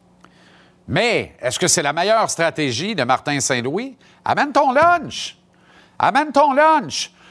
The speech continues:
Sur le voyage de quatre matchs, les deux matchs les plus prenables sont ceux de ce soir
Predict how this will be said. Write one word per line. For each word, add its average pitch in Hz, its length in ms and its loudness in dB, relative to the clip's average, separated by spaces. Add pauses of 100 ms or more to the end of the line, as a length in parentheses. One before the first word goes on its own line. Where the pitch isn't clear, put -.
Sur - 280 0
le 208 100 2
voyage 277 420 4
de 185 80 2
quatre 196 260 -4
matchs, 233 280 0
les 156 100 2
deux 233 220 2
matchs 240 260 2
les 190 100 0
plus 190 160 -4
prenables 175 460 0
sont 147 220 -4
ceux 185 260 0
de 117 140 0
ce - 260 0
soir 262 520 4